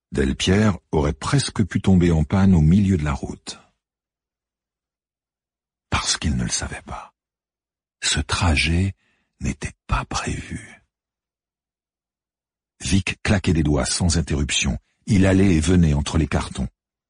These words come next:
Ce que Morel avait pris pour du zèle ou de la provocation n'était que de la précipitation.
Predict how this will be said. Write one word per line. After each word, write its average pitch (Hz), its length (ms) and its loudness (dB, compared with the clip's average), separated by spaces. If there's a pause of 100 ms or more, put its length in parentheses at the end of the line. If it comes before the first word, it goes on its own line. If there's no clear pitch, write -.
(200)
Ce - 140 -2
que 98 140 0
Morel 98 640 4
avait 104 240 2
pris - 180 -2
pour 80 220 0
du 80 160 2
zèle 104 340 4
ou 90 80 4
de 76 80 0
la 71 140 0
provocation 95 840 2 (320)
n'était 92 240 2
que - 160 -2
de 78 100 2
la 71 140 0
précipitation. - 1120 -4